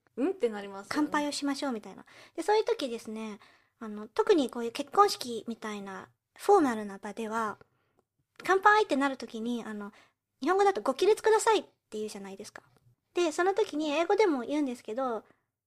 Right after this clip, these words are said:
Speaker 2: そい-、その時はですね、「Please stand up」とは言わず、まあ、言う時もあるかもしれないんですけど、「立ってください」っていうのもちゃんとその定型句があって、「Please stand up」じゃなくて、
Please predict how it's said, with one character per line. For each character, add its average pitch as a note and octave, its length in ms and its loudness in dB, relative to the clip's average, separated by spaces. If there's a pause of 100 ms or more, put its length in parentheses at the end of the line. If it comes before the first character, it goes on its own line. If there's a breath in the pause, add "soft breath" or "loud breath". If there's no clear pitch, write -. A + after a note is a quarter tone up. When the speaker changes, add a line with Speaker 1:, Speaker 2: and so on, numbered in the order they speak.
(280)
Speaker 2:
そ F#4+ 80 2
い-、 F4+ 120 2
そ - 120 -4
の G#4+ 80 4
時 A4 220 2
は B3+ 80 -2
で A3 120 -10
す A3+ 60 -10
ね、 G#3+ 240 -8
「Please F#4+ 280 12
stand E4 500 4
up」 - 220 6
と A#3+ 120 -2
は G3 220 -2 (360)
言 B3 100 -2
わ C#4 100 4
ず、 B3 100 -6
ま A#3+ 100 -2
あ、 B3 40 0
言 F4 120 6
う - 20 6
時 A#4 180 6
も C4 100 6
あ E4+ 60 12
る G4 80 10
か C#4+ 100 0
も A#3+ 100 0
し B3+ 100 -8
れ B3+ 100 -2
な C#4 100 2
い C4+ 60 0
ん A#3+ 40 -2
で G#3 80 -8
す - 80 -20
け G3+ 100 -16
ど、 G#3+ 240 -6 (340 soft breath)
「立 G#4+ 100 8
っ - 40 -14
て E4 80 -2
く C4+ 80 -2
だ B3+ 120 -4
さ D#4 140 2
い」 D#4 60 4
っ D4+ 40 -6
て B3+ 80 -10
い A#3+ 40 -6
う - 40 -6
の G#3 60 -8
も G3+ 80 -10
ち A3+ 80 -14
ゃ B3+ 60 -2
ん A#3 40 -6
と A#3 100 -10
そ A3+ 80 -8
の A3 100 -8
定 C4+ 200 -2
型 C#4 120 -2
句 G#3+ 140 -10
が G3 140 -8
あ A3+ 40 -4
っ A3 100 -10 (120)
て、 C4 240 -2 (380 loud breath)
「Please G4+ 320 10
stand D#4 300 4
up」 E4+ 160 4
じ A#3 80 -8
ゃ G#3+ 80 -6
な A3 120 -8
く - 100 -20
て、 A3+ 300 -6